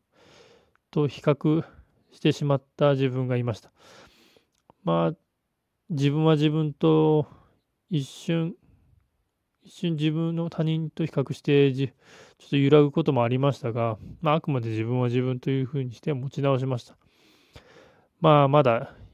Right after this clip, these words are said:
弱みがあるなあと。まだまだ自分軸が足りないなあというところも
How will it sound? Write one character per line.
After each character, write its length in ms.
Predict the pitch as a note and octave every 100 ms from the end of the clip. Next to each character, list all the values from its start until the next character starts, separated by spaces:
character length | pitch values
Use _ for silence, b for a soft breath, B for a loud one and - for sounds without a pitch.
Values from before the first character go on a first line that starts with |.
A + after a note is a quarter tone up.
| -
弱 260 | C3+ B2 C3+
み 120 | C#3+
が 140 | A#2+
あ 60 | B2+
る 100 | A#2+
な 220 | B2+ A#2
あ 40 | G#2
と。 220 | - _ _ B B B B B -
ま 80 | D3+
だ 80 | C3+
ま 120 | D3
だ 80 | C3
自 180 | C#3
分 240 | C3 C#3+ C#3
軸 220 | A#2+ B2+
が 60 | A#2
足 180 | C#3
り 80 | C#3+
な 100 | D3
い 80 | C3+
な 180 | C#3+ C3
あ 60 |
と 140 | - C#3+
い 40 |
う 60 | C#3
と 100 | C#3
こ 120 | D3+
ろ 100 | C#3
も 380 | C#3 D3 D3